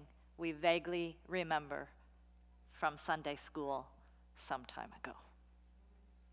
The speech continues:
And so here we are in the story of creation, the very opening verses of God's story, our story, the story. How many of you are familiar with this story?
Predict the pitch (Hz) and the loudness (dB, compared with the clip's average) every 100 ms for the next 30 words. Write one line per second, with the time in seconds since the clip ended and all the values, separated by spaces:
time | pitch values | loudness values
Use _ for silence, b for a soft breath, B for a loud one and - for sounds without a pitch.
0 | - B B B B 240 254 302 277 269 | -20 B B B B 8 12 12 12 12
1 | 311 320 339 262 247 233 226 233 - - | 12 12 12 12 12 12 10 4 2 2
2 | 285 269 277 277 277 - 240 233 - - | 8 10 12 12 8 10 10 10 4 6
3 | 226 220 226 - 214 185 202 247 247 240 | 8 10 10 10 6 4 6 10 10 10
4 | - 254 - 269 262 247 226 B B B | 10 10 10 6 8 6 4 B B B
5 | 185 220 233 - 190 165 156 - - - | 6 10 10 6 0 -2 -2 -2 -4 -10
6 | - - - - - - - - 160 160 | -20 -20 -20 -20 -20 -20 -20 -4 -2 -2
7 | - 185 202 196 208 208 170 - 185 170 | -4 0 10 12 12 10 2 -4 -4 -2
8 | 170 170 165 160 - - 175 180 180 - | 0 0 0 -4 -4 2 4 4 2 -4
9 | - 160 156 151 151 139 143 160 - - | -4 -2 0 0 -2 -2 0 0 -2 -12
10 | 139 117 - - - - - - - - | -14 -14 -16 -18 -20 -20 -20 -20 -20 -20
11 | - - - - - - - - - - | -20 -20 -20 -20 -20 -20 -20 -20 -20 -20
12 | - - - - - - - - - - | -20 -20 -20 -20 -20 -20 -20 -20 -20 -20
13 | - - - 185 185 180 175 180 - 196 | -20 -10 0 0 2 -2 -2 -4 -4 0
14 | 226 208 143 143 - 143 - 151 131 95 | 2 2 -2 -6 -8 -8 -8 -8 -10 -12
15 | - - | -18 -20